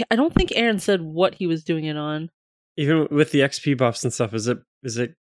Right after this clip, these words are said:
Speaker 2: possible to level to sixty in one day?
Speaker 1: Uh, yeah, 'cause I believe Jace did it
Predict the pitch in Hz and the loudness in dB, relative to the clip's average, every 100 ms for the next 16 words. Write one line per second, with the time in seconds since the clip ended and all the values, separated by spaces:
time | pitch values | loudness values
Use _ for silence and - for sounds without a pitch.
0 | _ 110 110 131 123 117 110 107 107 107 | _ -8 -4 -2 0 0 0 -2 -4 -6
1 | - - - 117 104 104 104 101 135 - | -8 -8 -4 -4 -2 -4 -4 -4 -6 -14
2 | _ _ _ _ _ _ - 247 247 240 | _ _ _ _ _ _ 0 6 6 6
3 | 233 285 240 247 190 - 196 220 254 247 | 6 4 8 6 6 2 2 4 4 2
4 | 196 196 208 151 175 165 165 - | 4 2 2 4 4 6 4 2